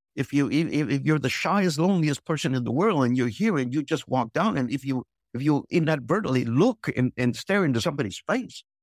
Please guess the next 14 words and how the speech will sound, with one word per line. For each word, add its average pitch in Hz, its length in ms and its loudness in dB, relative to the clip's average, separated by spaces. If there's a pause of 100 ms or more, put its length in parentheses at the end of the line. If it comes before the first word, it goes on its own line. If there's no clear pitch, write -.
they're 226 100 0
going 214 160 2
to 127 60 -6
say - 160 -4
hello 127 280 0
to 247 220 -4
you 147 140 -4 (320)
and 147 120 4
they're 175 80 -2
going 156 200 0
to 127 100 -2
smile 202 540 0
at 117 260 -8
you. 92 160 -6